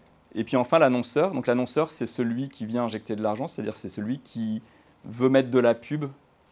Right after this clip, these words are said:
quelque part. Ce qui est important, à mon sens, de bien comprendre sur le podcast, il y a une énorme différence entre un site internet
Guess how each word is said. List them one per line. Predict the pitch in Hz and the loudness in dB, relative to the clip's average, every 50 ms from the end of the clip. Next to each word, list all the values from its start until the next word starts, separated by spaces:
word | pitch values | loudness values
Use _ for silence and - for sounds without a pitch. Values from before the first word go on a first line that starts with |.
| _ _ _ _ _ _ _ _ _ _ _ _ _ _ _ _ | _ _ _ _ _ _ _ _ _ _ _ _ _ _ _ _
quelque | - - 120 117 117 127 | -4 -2 -2 -2 -2 -4
part. | 120 - - 107 98 87 - - _ _ _ _ _ _ _ _ _ _ _ _ _ _ _ _ - - - _ | -6 -4 -4 -6 -6 -6 -8 -14 _ _ _ _ _ _ _ _ _ _ _ _ _ _ _ _ -20 -20 -20 _
Ce | - - | -20 -14
qui | - - | 0 4
est | 160 151 | 4 4
important, | 160 - 180 160 - - - 180 185 220 - - - _ _ _ _ _ _ _ _ _ - | 6 6 4 2 2 0 -2 -2 -2 -2 -4 -8 -14 _ _ _ _ _ _ _ _ _ -2
à | 107 107 | -2 0
mon | 110 117 135 | 0 0 -2
sens, | 131 - - 135 131 151 160 - - | -4 -4 -4 -4 -4 -4 -6 -10 -4
de | 113 113 107 | -4 -2 -2
bien | 104 123 147 | 2 0 0
comprendre | 156 - 165 156 - - 151 147 | 0 0 -4 -4 -4 -4 -6 -4
sur | - 117 | -4 -4
le | 107 | -4
podcast, | - - 104 101 - 101 101 - - - - - - _ _ _ - - _ _ _ _ _ _ _ - | -4 -4 -6 -6 -6 -10 -10 -10 -12 -16 -20 -20 -20 _ _ _ -20 -20 _ _ _ _ _ _ _ 2
il | 123 | 4
y | 123 | 6
a | |
une | 127 143 | 8 8
énorme | 156 160 165 175 185 185 | 8 8 8 6 6 4
différence | 160 156 - 151 139 143 147 - | 0 0 0 2 2 2 0 -2
entre | 131 120 - - | -4 -6 -6 -6
un | 117 117 | -8 -10
site | - - 170 156 - | -8 -8 -6 -2 -2
internet | 143 135 - 127 120 117 117 117 117 117 - - - - | -2 0 0 -2 0 0 -2 -4 -6 -8 -10 -16 -20 -20